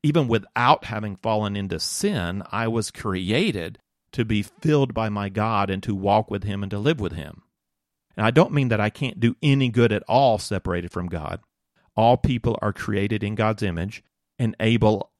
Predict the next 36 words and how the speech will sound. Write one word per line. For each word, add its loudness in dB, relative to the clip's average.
in 2
moments 2
to -6
do 2
acts -2
of -6
compassion -4
and -6
justice -4
and -8
kindness. -6
But -2
to 0
truly 2
address 0
the -6
selfishness -4
of -6
my -2
own -4
heart 0
and -4
mind, -4
the -4
pollution 0
of -4
my -2
soul, 2
to -4
truly 2
understand -4
what -2
is -6
just -4
and -6
loving -2